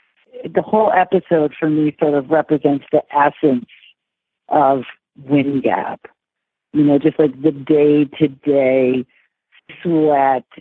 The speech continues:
and smells and taste of the town, the oppression of the heat and the monotony of the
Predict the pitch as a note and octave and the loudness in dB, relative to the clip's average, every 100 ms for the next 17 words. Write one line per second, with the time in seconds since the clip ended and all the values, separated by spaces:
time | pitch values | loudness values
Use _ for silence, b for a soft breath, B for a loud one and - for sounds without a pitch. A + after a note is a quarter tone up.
0 | - D3+ C#3 - - E3 D3 C#3+ C3+ C3+ | -8 -6 -6 -10 -8 -2 2 2 4 2
1 | C3+ C#3 B2 - C3+ - - C#3 C3+ - | 2 -2 -4 0 0 -2 -2 0 0 -2
2 | - - _ _ _ - C#3 B2 B2 - | -14 -20 _ _ _ -2 -2 0 -4 -2
3 | - D#3 E3+ C3 G#2+ A#2+ B2 B2+ - - | -2 0 2 2 2 2 2 0 -2 -2
4 | D3 C#3+ - B2+ A2+ G#2 - - C3 A#2+ | 0 0 -2 -2 -2 -4 -10 -4 -2 -2
5 | A#2+ _ - A#2 - E3+ D3+ A2 A2 C3 | -12 _ -2 -2 -2 -2 0 0 0 0
6 | B2+ B2+ C#3 D3 D3+ D3 B2+ A#2+ B2 A#2+ | 2 2 2 2 0 0 0 0 0 -2